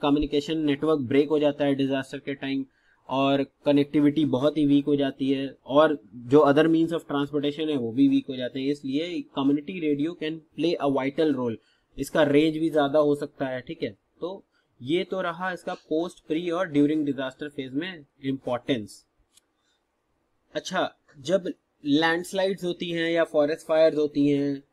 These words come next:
ये भी एक डिजास्टर है। ठीक है, जो नेचुरली क्रिएट होता है, तो इस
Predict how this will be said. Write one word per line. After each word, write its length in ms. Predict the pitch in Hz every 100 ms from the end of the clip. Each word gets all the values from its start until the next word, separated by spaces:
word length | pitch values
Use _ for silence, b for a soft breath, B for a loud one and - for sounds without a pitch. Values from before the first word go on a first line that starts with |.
| _ -
ये 100 | 143
भी 120 | 156
एक 120 | 165
डिजास्टर 500 | 143 139 135 - 160
है। 140 | 151 165 -
ठीक 160 | 165
है, 160 | 143 113 _ _ _
जो 220 | 120 135
नेचुरली 540 | 139 139 - 139 139 143
क्रिएट 380 | 143 139 139 139
होता 220 | 120 131
है, 200 | 135 139 - _ _ _
तो 560 | 160 170 190 202 202 - _ _ _
इस 320 | 247 277 -